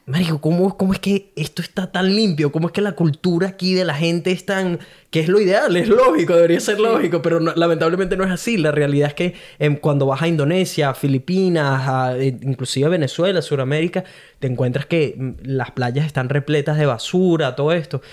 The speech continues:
Speaker 1: Entonces aquí la verdad que somos muy afortunados con eso, pero mientras más te involucras con el surfing, más quieres cuidar de esos lugares, ¿no? Más quieres...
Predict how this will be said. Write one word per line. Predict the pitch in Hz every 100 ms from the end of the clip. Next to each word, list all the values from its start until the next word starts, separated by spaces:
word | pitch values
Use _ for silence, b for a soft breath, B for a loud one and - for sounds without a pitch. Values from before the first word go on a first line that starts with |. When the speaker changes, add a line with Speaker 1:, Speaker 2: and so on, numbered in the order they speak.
| B B
Speaker 1:
Entonces | - 127 156
aquí | 143 - 139
la | 156
verdad | 151 131
que | 139
somos | 160 151
muy | 156 160
afortunados | 160 147 127 135
con | - 160
eso, | 160 156
pero | 147 135
mientras | 131 135 127 123
más | 135 143 151 147 - B B B -
te | 170
involucras | 156 139 139 160 147
con | 151
el | 139
surfing, | - 170 147 156 147 B -
más | 143 143
quieres | - 160 143
cuidar | - 135 127 127 123
de | 143
esos | 139 143
lugares, | 131 120 143 120 104
¿no? | 139 147
Más | 127 127
quieres... | - - 147 151 147